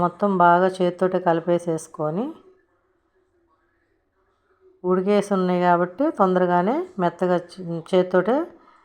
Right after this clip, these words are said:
మెత్తగా అయిపోతాయి. ఇదంతా చేతితో చిదిమేసేసుకొని దీంట్లోకి కొంచెం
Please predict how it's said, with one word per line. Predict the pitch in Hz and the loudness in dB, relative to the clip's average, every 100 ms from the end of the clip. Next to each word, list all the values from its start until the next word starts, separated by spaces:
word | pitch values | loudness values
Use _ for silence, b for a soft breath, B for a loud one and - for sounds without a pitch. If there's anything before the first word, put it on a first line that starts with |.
| b - | b -6
మెత్తగా | 175 175 180 165 | -4 -2 0 0
అయిపోతాయి. | 160 160 143 151 156 240 339 - _ _ _ _ - | 0 -4 -4 -6 -6 -6 -8 -14 _ _ _ _ -4
ఇదంతా | 175 175 180 214 220 | -2 -2 0 0 2
చేతితో | 196 185 190 185 | 0 -2 -2 -4
చిదిమేసేసుకొని | 180 180 180 175 170 170 - 175 208 302 - 190 | -4 -2 -2 -2 -4 -6 -6 -4 -4 -6 -6 -4
దీంట్లోకి | 196 190 185 175 170 233 - | -2 0 0 0 -4 -10 -6
కొంచెం | 190 185 | -6 -4